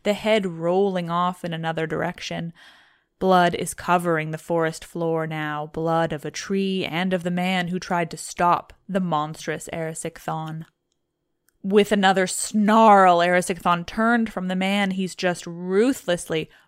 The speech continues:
mercilessly killed and returns to the tree, hacking at it once more with his axe.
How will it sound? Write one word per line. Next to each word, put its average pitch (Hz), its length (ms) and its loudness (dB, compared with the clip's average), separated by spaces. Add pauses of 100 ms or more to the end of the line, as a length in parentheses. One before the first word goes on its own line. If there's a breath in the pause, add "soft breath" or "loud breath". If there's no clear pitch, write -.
mercilessly 226 960 2
killed 240 560 4
and 180 160 -2
returns 196 480 -2
to 180 80 -6
the 180 100 -4
tree, 170 320 -8
hacking 175 720 -2
at 160 160 -2
it - 80 -10
once 180 420 -2
more 175 440 -2
with 170 160 -2
his 170 260 -8
axe. - 600 -6